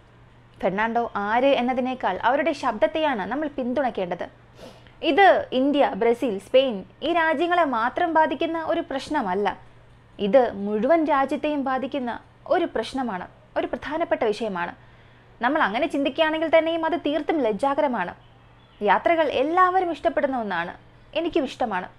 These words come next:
അതും ജീവിതത്തിൽ ഒറ്റയ്ക്ക് എവിടെയെങ്കിലും ദൂരയാത്ര ചെയ്യണം എന്നാഗ്രഹിക്കാത്തവരായി ആരും തന്നെ കാണില്ല.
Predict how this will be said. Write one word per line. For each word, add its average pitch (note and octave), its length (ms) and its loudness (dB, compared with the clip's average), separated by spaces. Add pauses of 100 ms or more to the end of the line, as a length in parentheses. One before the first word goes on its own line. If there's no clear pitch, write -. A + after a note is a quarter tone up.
അതും A#3 320 0
ജീവിതത്തിൽ B3+ 480 2
ഒറ്റയ്ക്ക് C4+ 360 0
എവിടെയെങ്കിലും D4+ 520 0
ദൂരയാത്ര D#4+ 500 2
ചെയ്യണം D4+ 380 -2
എന്നാഗ്രഹിക്കാത്തവരായി D#4+ 960 0
ആരും D#4+ 440 -2
തന്നെ B3+ 160 -4
കാണില്ല. F#3+ 340 -8